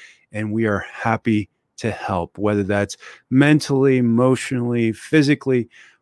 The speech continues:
or spiritually. Uh, we're here to help meet your needs.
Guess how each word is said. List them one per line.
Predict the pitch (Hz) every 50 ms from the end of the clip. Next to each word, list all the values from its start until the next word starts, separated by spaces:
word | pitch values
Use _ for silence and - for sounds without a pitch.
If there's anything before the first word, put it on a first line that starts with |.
| _
or | - 127 143 151
spiritually. | - - - - 101 90 85 82 - - 87 85 82 78 - _ -
Uh, | - 104 98 92
we're | 90 104 113 110
here | - - - 117 107
to | 98 98
help | - 104 104 98 -
meet | 107 98 90 -
your | 104 95
needs. | 92 90 87 82 82 87